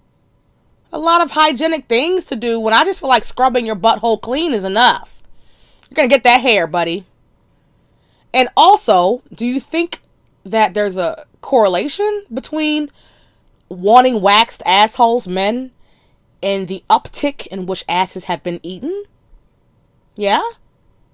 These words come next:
I would say that. I would say that more men are eating ass. I don't know what kind of ass, don't ask me. <laughs> None of my business. Men are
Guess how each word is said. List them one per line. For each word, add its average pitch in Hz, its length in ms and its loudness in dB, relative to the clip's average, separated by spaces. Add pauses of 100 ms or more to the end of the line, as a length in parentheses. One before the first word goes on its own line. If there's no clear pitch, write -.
I 339 120 6
would 440 140 4
say 226 200 0
that. 127 240 -12 (480)
I 392 120 2
would 440 180 4
say 294 300 -2
that 233 260 2
more 262 340 2
men 247 240 2
are 208 180 0
eating 208 360 -4
ass. 151 800 -2 (100)
I - 160 -16
don't 185 120 -14
know 175 140 -12
what 170 280 -12
kind 147 260 -14
of 143 80 -18
ass, 156 300 -18
don't 156 280 -18
ask 156 320 -18
me. 160 340 -18 (220)
<laughs> 240 140 -2
None 180 280 -10
of 180 60 -14
my 175 140 -16
business. - 580 -20 (920)
Men 247 480 -2
are 220 260 -2